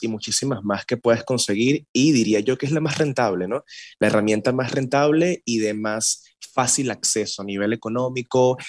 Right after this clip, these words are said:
a nivel educativo, eh, en todos los aspectos.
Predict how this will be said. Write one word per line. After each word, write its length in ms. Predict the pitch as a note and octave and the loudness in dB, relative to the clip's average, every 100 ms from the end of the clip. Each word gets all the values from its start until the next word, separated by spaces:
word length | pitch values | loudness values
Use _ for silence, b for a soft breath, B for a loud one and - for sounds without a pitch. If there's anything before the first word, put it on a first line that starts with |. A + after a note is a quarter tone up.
| B B | B B
a 80 | G#2 | 2
nivel 460 | G2+ G#2 G#2 G2+ | 4 4 4 4
educativo, 1000 | G#2 G#2+ G#2+ G2 - B2+ B2 A2+ A2+ A2+ - B B B | 4 2 0 -2 2 4 6 4 2 0 -4 B B B
eh, 240 | A2 G#2+ | 4 4
en 120 | G#2 | 2
todos 200 | G2 A#2+ | 2 4
los 100 | C3 | 2
aspectos. 560 | A2 - G#2 - - - | 0 -4 -4 -6 -16 -16